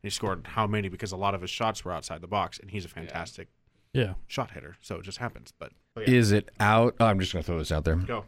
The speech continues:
Speaker 4: Is it out of the reality arena that Russell comes in sometimes and plays as a number ten-ish?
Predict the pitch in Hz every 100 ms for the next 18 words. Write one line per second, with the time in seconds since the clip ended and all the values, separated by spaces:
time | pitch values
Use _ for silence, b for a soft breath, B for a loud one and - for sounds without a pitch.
0 | - 117 101 - 104 113 107 101 87 -
1 | - - - 98 90 90 92 98 95 92
2 | 92 82 - - _ _ _ _ - 90
3 | 90 92 90 90 92 - - 80 71 85
4 | - 90 87 - 87 82 82 87 90 -
5 | 85 82 87 85 82 80 87 92 104 117
6 | 123 127 135 131 139 151 -